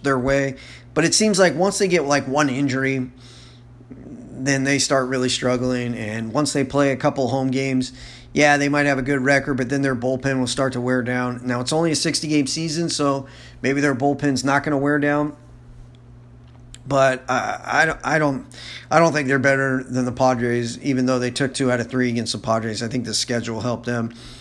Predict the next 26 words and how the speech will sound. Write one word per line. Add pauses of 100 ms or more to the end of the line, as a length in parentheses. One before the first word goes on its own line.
(260)
So
hopefully
the
Padres
can
win
at
least
one
in
L
A.
I
know
people
are
gonna
be
like,
"Oh,
Mehdi,
you're
going
in
there
thinking,